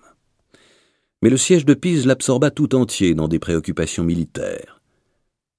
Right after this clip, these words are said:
J'en tirai avantage en circulant, mi par oisiveté, mi par désir d'apprendre,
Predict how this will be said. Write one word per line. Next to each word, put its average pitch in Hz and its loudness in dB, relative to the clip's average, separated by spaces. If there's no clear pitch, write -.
J'en 80 0
tirai 80 -2
avantage 78 -2
en 139 -2
circulant, 101 -2
mi 82 0
par 71 -8
oisiveté, 78 -2
mi 95 0
par 69 -6
désir 71 -6
d'apprendre, 80 -4